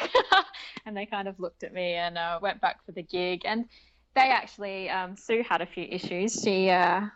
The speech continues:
lost, uh, some toenails, um, along the way. So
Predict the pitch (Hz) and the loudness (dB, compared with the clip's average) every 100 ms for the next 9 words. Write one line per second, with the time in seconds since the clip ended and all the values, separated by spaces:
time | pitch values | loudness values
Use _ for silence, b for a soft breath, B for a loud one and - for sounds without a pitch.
0 | _ - 190 202 - - 196 180 175 170 | _ -2 -2 -2 -8 -6 0 2 2 0
1 | 202 - 196 - 190 190 196 226 349 427 | -4 -6 -6 -2 0 2 2 4 2 -2
2 | - - - 202 196 196 196 196 202 196 | -2 0 4 2 2 2 2 2 2 4
3 | 185 190 262 294 - 220 220 220 | 4 4 0 0 2 4 4 4